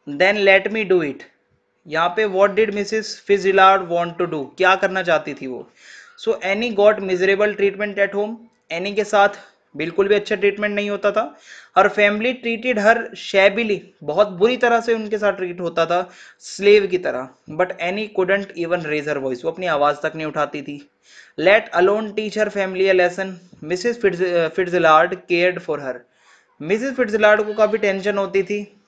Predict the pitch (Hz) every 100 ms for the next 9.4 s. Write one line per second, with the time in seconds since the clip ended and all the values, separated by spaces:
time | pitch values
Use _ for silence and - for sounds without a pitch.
0 | _ 170 165 190 156 - - 170 170 170
1 | 170 180 180 190 185 175 170 175 180 175
2 | 196 196 180 180 180 196 180 180 180 180
3 | 185 180 185 180 170 165 165 160 156 156
4 | 156 170 - - - _ - 277 277 -
5 | 262 262 214 208 208 233 196 208 208 226
6 | 220 - 175 196 214 190 185 190 165 151
7 | 160 160 165 208 247 185 180 175 170 185
8 | 175 165 - 151 147 143 147 151 151 180
9 | 180 151 139 147